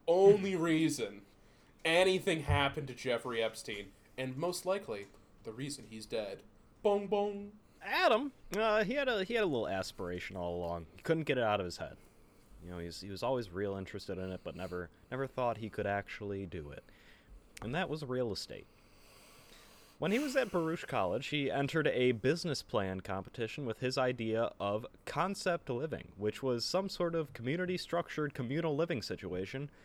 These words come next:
Speaker 3: basically an adult dorm room with communal kitchens, exercise, and leisure spaces. And, uh, this plan was one of the few that unfortunately did not make it to the second round.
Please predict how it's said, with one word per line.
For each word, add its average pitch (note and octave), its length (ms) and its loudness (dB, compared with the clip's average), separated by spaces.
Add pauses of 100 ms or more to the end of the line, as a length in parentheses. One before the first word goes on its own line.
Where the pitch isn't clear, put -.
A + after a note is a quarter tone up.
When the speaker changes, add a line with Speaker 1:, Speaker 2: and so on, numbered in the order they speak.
(200)
Speaker 3:
basically G3+ 560 2
an D#3+ 300 -2
adult E3+ 380 0 (120)
dorm F#2 320 -4
room A#2+ 240 -4
with G#2+ 300 0
communal G#2+ 340 -4
kitchens, D3+ 500 -6
exercise, B2 600 -2
and A2 160 -6
leisure F2 280 -4
spaces. - 560 -8 (580)
And, B2+ 280 -2
uh, B2+ 140 4
this F#3 200 -2
plan G3 380 0
was F3+ 300 -2
one F#3+ 160 4
of G3 100 -4
the G3+ 80 0
few F3 260 -4
that D3+ 140 2
unfortunately C#3+ 880 -4
did B2 240 0
not A2 280 -2
make E2+ 280 -6
it - 100 -10
to D2+ 100 -8
the D#2+ 140 -10
second - 420 -12
round. G2+ 420 -4